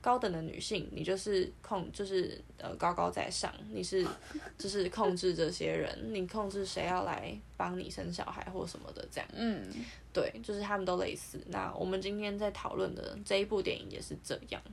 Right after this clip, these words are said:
Speaker 2: 对，然后它这个里面有一些比较重要的概念，譬如像是说我们刚刚有提到嘛，就是，呃，先生外出工作，然后，呃，太太在家里打扫，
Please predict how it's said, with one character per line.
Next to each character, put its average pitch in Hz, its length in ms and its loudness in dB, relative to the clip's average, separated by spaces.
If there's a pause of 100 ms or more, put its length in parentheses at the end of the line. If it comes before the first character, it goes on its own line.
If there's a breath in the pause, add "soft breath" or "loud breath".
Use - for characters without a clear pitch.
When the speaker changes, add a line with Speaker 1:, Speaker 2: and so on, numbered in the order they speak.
(260)
Speaker 2:
对， - 260 8
然 214 140 4
后 277 100 8
它 330 200 10
这 339 160 4
个 311 80 10
里 214 160 4
面 226 180 4
有 202 180 6
一 220 60 6
些 240 240 6
比 196 60 2
较 208 160 6
重 233 400 4
要 214 240 6
的 196 140 0
概 202 280 4
念， 208 300 2
譬 311 100 6
如 277 80 8
像 269 260 6
是 262 80 -2
说 247 240 8
我 233 60 8
们 208 160 2
刚 269 140 6
刚 254 80 10
有 214 60 2
提 - 200 -6
到 214 220 4
嘛， - 180 -2
就 233 140 2
是， 254 200 6 (520 loud breath)
呃， 233 280 10
先 320 300 8
生 311 300 10
外 285 220 12
出 247 260 2
工 247 280 6
作， 254 340 10
然 214 120 2
后， 247 260 10 (360 loud breath)
呃， 214 420 10
太 277 260 8
太 208 200 4
在 226 200 4
家 220 380 8
里 - 300 -2 (180 loud breath)
打 214 260 10
扫， 233 400 6